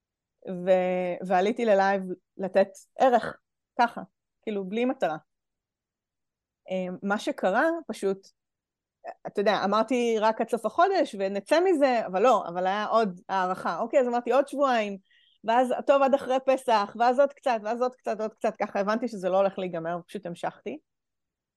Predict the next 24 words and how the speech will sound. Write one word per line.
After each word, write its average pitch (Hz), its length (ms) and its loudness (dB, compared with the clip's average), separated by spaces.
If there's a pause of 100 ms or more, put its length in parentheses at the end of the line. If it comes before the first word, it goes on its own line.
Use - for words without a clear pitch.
(160)
אמ, 180 400 -6 (140)
ואחרי 233 340 0
שלושה, 254 480 -2
ארבעה 220 260 0
חודשים 269 480 -6
כאלה, 233 280 -2
נגיד 226 220 -6
שלושה 214 360 -6
חודשים, 175 500 -8 (960)
אנשים 226 400 -2
לבד, 294 400 4 (380)
תבין 269 260 0
כמה 262 260 2
זה 240 100 2
היה 202 120 2
עוצמתי, 190 480 -6
אנשים 220 340 -4
רצו 302 220 -2
להעביר 247 320 4
לי, 285 220 0 (420)
בגלל 202 140 0
שלא 233 200 0
מכרתי 254 340 -2
כלום, 202 260 -6